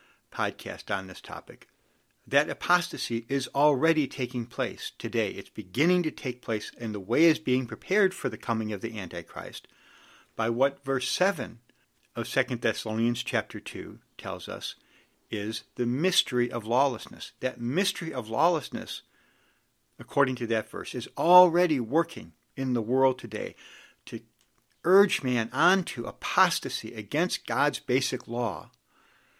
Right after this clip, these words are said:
so that mankind as a whole rebels against God, brings in this tremendous situation of, of lawlessness on the earth, so that the Antichrist can come in and basically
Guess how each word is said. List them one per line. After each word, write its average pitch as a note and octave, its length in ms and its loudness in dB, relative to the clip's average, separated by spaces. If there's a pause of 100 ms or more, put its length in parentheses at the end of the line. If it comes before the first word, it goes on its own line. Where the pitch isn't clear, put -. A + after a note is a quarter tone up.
(320)
so C#3+ 140 0
that A#2+ 140 4
mankind C#3 520 2
as A#2 80 -2
a B2 60 -2
whole D3+ 280 4
rebels C3+ 480 6
against C3+ 380 -4
God, F#2 340 -6 (720)
brings C#3+ 320 2
in C#3+ 100 0
this A#2+ 140 -2
tremendous D#3 720 2 (180)
situation C3+ 680 0
of, A2 140 -4 (160)
of G2 260 -8 (100)
lawlessness B2+ 600 0
on A#2+ 160 2
the A2 160 0
earth, G#2 180 0 (280)
so - 160 -8
that A#2 160 -2
the - 200 -10
Antichrist G#2 680 -4 (160)
can G#2+ 100 -14
come B2 300 -2
in A2+ 160 -2
and A2 160 -8
basically A#2 520 -2